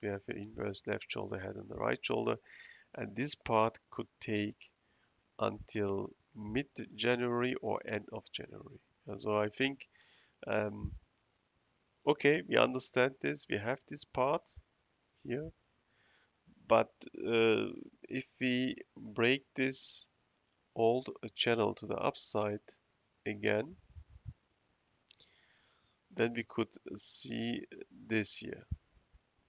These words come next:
Yeah, but I, I, I, I think this is not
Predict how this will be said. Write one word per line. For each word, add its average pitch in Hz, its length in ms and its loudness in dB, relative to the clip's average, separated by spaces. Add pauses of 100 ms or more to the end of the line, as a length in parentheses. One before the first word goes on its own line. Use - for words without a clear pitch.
(300)
Yeah, 113 180 -4 (840)
but 110 260 4 (1800)
I, 104 160 -8 (180)
I, 98 100 -6 (300)
I, 113 280 -6
I 117 80 -2
think 127 340 -6
this 107 160 -6
is 127 140 -8
not 107 160 2